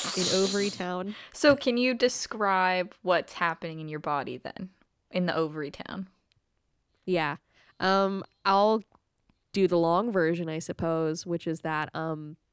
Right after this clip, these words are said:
Speaker 1: this all kinda started actually a long time ago. I said the long version, but
Speaker 2: <laughs>
Speaker 1: wow, it really is a long version. So I first started menstruating,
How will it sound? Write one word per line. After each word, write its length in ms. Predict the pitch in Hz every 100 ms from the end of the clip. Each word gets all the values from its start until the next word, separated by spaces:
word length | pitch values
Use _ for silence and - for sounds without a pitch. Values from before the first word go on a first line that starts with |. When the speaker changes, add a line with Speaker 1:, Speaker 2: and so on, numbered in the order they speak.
| _ _ _ _ _ _
Speaker 1:
this 180 | 208 214
all 160 | 240
kinda 280 | 262 392 294
started 720 | - 190 180 175 175 170 175 - _ _ _ _ _ _ _ _ _ _ _ _ _ _ _ _ _ -
actually 380 | 196 - 240 220
a 80 |
long 360 | - - - 208
time 260 | 226 208 185
ago. 200 | 180 170
I 80 | 202
said 240 | - 247
the 80 | 208
long 260 | 165 165 165
version, 320 | 160 180 165
but 240 | 160 147 233 -
Speaker 2:
<laughs> 160 | - -
Speaker 1:
wow, 260 | 180 170
it 40 | 170
really 240 | 180 180
is 80 | 175
a 40 |
long 180 | 165 165
version. 380 | 165 165 175 165 - _ - _ _ _ _ -
So 680 | - 247 233 220 220 220 - _ -
I 440 | 233 269 381 440
first 600 | - - 185 202 - - -
started 540 | - - 180 190 220 - _ 175
menstruating, 1000 | 170 165 165 - 165 156 156 160 175